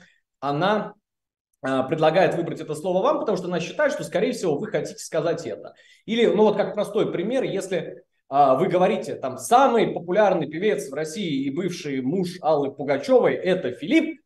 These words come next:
то там с девяносто пяти процентов вероятностью как бы скажут «Киркоров». И, соответственно, нейронка тоже это понимает и, скорее всего, тоже скажет, что это Киркоров. По вот этому же принципу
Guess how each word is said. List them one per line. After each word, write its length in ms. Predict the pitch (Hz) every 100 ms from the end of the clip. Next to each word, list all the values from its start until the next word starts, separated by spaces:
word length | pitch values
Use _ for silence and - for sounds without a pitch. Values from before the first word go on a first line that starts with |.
| _ -
то 360 | 190 190 - -
там 160 | 131
с 40 | 117
девяносто 440 | 139 202 190 -
пяти 340 | - 151 160 139
процентов 460 | - 127 127 113
вероятностью 680 | 127 170 277 294 185 - 143
как 160 | 143 120
бы 60 |
скажут 400 | 117 196 - -
«Киркоров». 540 | 160 156 135 110 - 214
И, 80 |
соответственно, 480 | 220 180 180 175 151
нейронка 340 | 180 247 254 -
тоже 240 | 196 135
это 140 | 135
понимает 580 | - 202 262 330 277 -
и, 200 | 220 220 -
скорее 300 | - - 220
всего, 240 | 226 175 170
тоже 200 | 175 135
скажет, 300 | 139 208 160
что 140 | -
это 100 | 165
Киркоров. 720 | - 160 165 277 226 - -
По 180 | 247 208
вот 180 | 175 226
этому 300 | 202 143 135
же 80 | 143
принципу 560 | - 285 285 - -